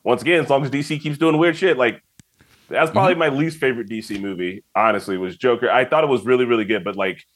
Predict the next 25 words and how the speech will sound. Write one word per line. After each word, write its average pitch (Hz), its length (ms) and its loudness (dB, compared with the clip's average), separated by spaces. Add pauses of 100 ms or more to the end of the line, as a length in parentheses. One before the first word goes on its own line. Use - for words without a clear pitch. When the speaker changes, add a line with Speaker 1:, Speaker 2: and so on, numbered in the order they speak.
(420)
Speaker 1:
my, 123 220 0
my 120 160 2
friends 131 320 2
were 110 60 0
like, 107 200 0
"It's - 140 -8
a 104 80 -6
film. 175 720 0 (280)
It's - 100 -18
finally 151 560 2
a 104 140 2
comic 170 340 2
book 160 160 0
movie 160 220 2
that's 143 200 0
a 107 100 0 (140)
film." 180 180 2
And 127 80 -2
I 117 40 -2
was 104 100 -6
like, 87 100 -10
God, 107 200 0
like, 110 120 0
I 131 100 4
don't, - 120 -2